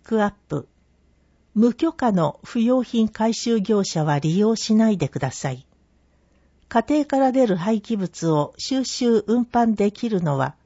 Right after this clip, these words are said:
市が許可した業者だけです。チラシの配布や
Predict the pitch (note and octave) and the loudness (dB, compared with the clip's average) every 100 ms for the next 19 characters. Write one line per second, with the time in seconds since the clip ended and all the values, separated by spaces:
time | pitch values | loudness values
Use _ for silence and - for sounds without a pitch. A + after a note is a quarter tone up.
0 | _ _ _ _ - - C#4+ G#3+ E3 - | _ _ _ _ -12 -6 0 0 0 -6
1 | - - D4 B3 - - D#3+ D3 G3+ F#3+ | -8 -4 -2 -2 -4 -4 -4 0 0 0
2 | C#3+ C3+ C#3+ F#3 E3+ A#2 - - _ _ | -4 -4 -4 -4 -4 -8 -12 -20 _ _
3 | _ _ _ _ _ _ _ _ B3 B3+ | _ _ _ _ _ _ _ _ -2 0
4 | C#4 C4+ B3+ A#3+ B3+ A#3+ - A3 G3+ - | 0 0 0 0 -2 -2 -2 0 0 -2